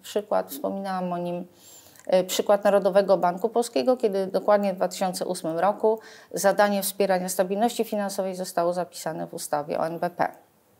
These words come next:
E, przy czym, y, warto zauważyć, że, y, to nie jest, y, sensu stricte zadanie przydzielone banku, bankowi centralnemu. To jest w ogóle,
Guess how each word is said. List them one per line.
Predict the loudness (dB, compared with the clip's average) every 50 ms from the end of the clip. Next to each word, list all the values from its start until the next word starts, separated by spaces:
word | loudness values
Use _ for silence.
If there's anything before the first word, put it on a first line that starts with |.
| _ _ _ _ _ _ _ _ _ _ _ _ _ _ -20 -16 -16 -14 -14 -14 -18 -8 _ 2
E, | 2 4 4 4 4 4 4 2 0 -4 -4
przy | 2 2 2
czym, | 4 6 6 6 8 8 6
y, | 4 2 0 2
warto | 6 4 4 4 4 2
zauważyć, | 4 6 6 6 4 4 2 2 4 2 2 0 0
że, | -4 0 2 4 6 6 6 4 2 -4 -18 -20 -20 -12 -6 -6
y, | -6 -6 -8 -14 _ _ _ _ _ _ _ _ _ _ _ _
to | 2 4
nie | 6 6 6 6 6 6
jest, | 4 4 2 0 -4 -4 0 4 6 6 6 6 6 4 2 0 0 -2 -2
y, | 0
sensu | 2 4 4 4 6 6 4
stricte | 4 4 2 2 2 2 0 0 2 4 8 8 10 10 8 6 4
zadanie | 4 4 4 4 6 6 6 6 6 4 4 4 4 2 2 0 -2 -2
przydzielone | 0 0 0 2 2 0 0 0 -2 -2 -2 -2 -2 -2 -4 -4 -2
banku, | -2 -2 0 -2 -4
bankowi | -4 -4 -2 -2 0 2 2 2 2 2
centralnemu. | 0 -4 -4 -4 -4 -2 -2 -2 -2 -2 -2 -2 2 2 2 2
To | 2 -2 -14 -12 -4 -2 -2
jest | 0 2
w | 2
ogóle, | 2 4 6 6 6 6 4